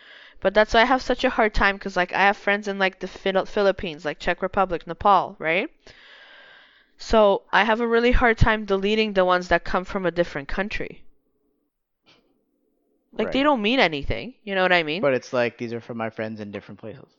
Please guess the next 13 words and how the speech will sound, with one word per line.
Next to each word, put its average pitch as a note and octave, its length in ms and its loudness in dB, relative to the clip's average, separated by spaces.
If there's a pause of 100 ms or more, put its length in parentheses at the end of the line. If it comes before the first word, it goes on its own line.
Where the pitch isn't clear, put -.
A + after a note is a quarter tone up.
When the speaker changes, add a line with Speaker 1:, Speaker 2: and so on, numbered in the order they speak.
(120)
Speaker 1:
Yeah, C4+ 360 4
and G#3+ 200 -2
they, A#3 160 8
you A#3 180 -2
know, F3 220 4
they, G3+ 320 0
they G#3+ 100 4
helped A#3+ 320 2
me A#3+ 80 -4
with A3 140 -2
my F3 120 0
pilot A3+ 440 0
badge. C#3+ 400 0